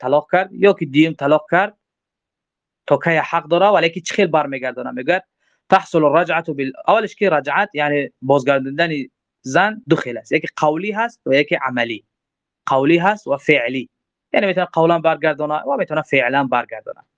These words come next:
یعنی به عملاً. خب، یکم میگه: «تحصل الرجعة باللفظ»، حاصل می‌شه، واقع می‌شود بازگرداندن زن به تلفظ کردن لفظ‌های، لفظ‌هایی را تلفظ کرد و می‌شه زنش. مثال گفت: «راجعت امرأتي»،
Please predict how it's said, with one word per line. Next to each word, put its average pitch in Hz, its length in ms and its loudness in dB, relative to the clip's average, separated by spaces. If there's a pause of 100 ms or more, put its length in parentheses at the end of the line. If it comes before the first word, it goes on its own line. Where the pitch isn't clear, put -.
(120)
یعنی 117 140 -4
به 117 120 -6 (640)
عملاً. 120 460 -4 (840)
خب، 135 180 2
یکم 151 260 2
میگه: 180 140 2
«تحصل 180 380 -2
الرجعة 165 360 0
باللفظ»، 143 420 0 (920)
حاصل 151 340 2
می‌شه، 165 220 -2
واقع 151 340 2
می‌شود 151 500 0
بازگرداندن 143 760 0
زن 175 320 -2 (540)
به 165 300 2
تلفظ 147 380 -2
کردن 143 360 -2
لفظ‌های، 135 720 2 (100)
لفظ‌هایی 202 320 0
را 196 60 4
تلفظ 147 320 -4
کرد 202 160 2
و 180 100 2
می‌شه 160 220 0
زنش. 127 340 -4
مثال 156 260 2
گفت: 156 180 -4 (440)
«راجعت 156 500 2
امرأتي»، 139 1000 -2